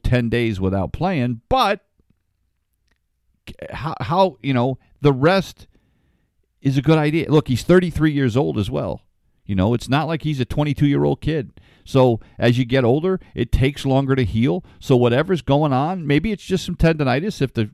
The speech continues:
the images come back clean and, it, you know, maybe, maybe it's tendonitis, but shut him down.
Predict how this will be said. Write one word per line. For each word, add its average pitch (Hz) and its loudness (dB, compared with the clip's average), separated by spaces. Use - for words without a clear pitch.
the 117 -4
images 143 -4
come 139 0
back 131 -2
clean 151 -2
and, 139 -4
it, 120 -4
you 135 -8
know, 120 -2
maybe, 127 -6
maybe 160 0
it's - -4
tendonitis, 170 -2
but - -4
shut 117 2
him 113 0
down. 85 -4